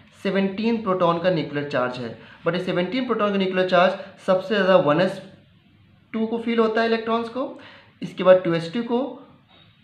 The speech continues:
टू पी सिक्स को और सबसे कम इन electrons को fill होता है। हम लोग outer पे interested हैं तो outer में जिस electrons के निकाल रहे हैं उसको छोड़ करके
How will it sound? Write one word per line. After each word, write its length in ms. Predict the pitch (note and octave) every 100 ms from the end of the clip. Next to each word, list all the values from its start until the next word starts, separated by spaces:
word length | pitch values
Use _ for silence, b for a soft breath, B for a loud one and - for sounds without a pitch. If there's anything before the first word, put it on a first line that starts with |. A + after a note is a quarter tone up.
| _ -
टू 100 | F3
पी 160 | E3 A#3
सिक्स 200 | A#3+ A3+
को 120 | C4
और 160 | A#3+ B3+
सबसे 260 | A#3+ A3+ A3+
कम 280 | A#3+ B3+ C4
इन 200 | A#3+ G#3+
electrons 420 | F3 D#3+ D#3 D#3
को 60 | D#3+
fill 160 | D#3
होता 240 | B2+ G#2+ A#2+
है। 180 | A#2 A2 B B
हम 120 | G3 F#3+
लोग 200 | G3 -
outer 320 | D#3+ F3 A3
पे 160 | G#3+ G#3+
interested 360 | G#3 G3+ G3+
हैं 380 | G3 B3 - -
तो 80 | -
outer 380 | - F3+ F3+ G#3+
में 440 | G#3 G#3+ C#4 - D3+
जिस 160 | A3+
electrons 400 | G#3 F#3+ F#3 F#3
के 80 | F#3
निकाल 300 | F3 E3+ E3+
रहे 120 | F#3+
हैं 60 | F3
उसको 220 | - E3+
छोड़ 220 | E3 G#3+
करके 360 | G#3 E3+ F3+